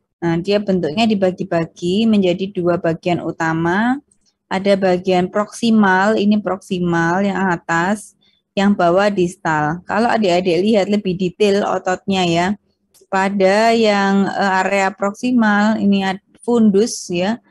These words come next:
fundus ini badannya, eh, sorry, fundus itu bagian kepalanya, korpus badannya ya,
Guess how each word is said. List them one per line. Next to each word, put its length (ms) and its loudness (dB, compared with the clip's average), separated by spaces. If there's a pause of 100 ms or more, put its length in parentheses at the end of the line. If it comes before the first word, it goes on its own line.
(400)
fundus 240 0
ini 160 2
badannya, 800 0 (480)
eh, 80 -2
sorry, 160 2
fundus 320 2
itu 160 -2
bagian 320 0
kepalanya, 720 -2
korpus 640 0
badannya 640 0
ya, 20 -2